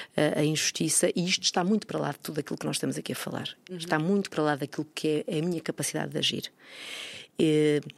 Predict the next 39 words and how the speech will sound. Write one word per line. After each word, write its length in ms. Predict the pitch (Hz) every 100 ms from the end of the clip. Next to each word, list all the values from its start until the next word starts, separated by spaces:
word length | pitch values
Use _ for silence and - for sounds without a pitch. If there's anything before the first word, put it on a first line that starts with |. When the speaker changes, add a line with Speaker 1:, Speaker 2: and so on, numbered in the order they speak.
| - - - -
Speaker 1:
para 100 | 147
finalmente 440 | 185 165 160 160
te 60 | -
responder, 500 | - - 160 147 143 - -
é, 140 | - -
é 80 | 165
este 320 | 160 196 - 165
o 20 |
meu 160 | 160
limite. 440 | 143 143 139 135 -
O 40 |
meu 120 | 151
limite 380 | 143 147 160 156
é, 60 | -
eu 120 | 170
sei 260 | 156 - 156
que 160 | 156 151
até 160 | -
aqui 260 | 151 - 160
eu 80 | 156
consigo 440 | 160 143 160 143
ir 120 | 151
e 120 | 151
ajudo. 420 | 139 120 151 139 - - _
Isto. 360 | 156 147 - -
Speaker 2:
E 20 |
consegues 320 | 190 202 208
fazer 240 | - 175 180
alguma 480 | 180 160 170 175 165
Speaker 1:
E 240 | 190 180
isto 160 | 165 -
traz-me 300 | 160 151 165
alguma 220 | 151 160
Speaker 2:
fazer 100 | 170
diferença? 180 | - 165
Speaker 1:
gratificação 440 | 170 - 180 185 196
que 160 | -
ainda 220 | 160 170 175
que, 400 | - 170 165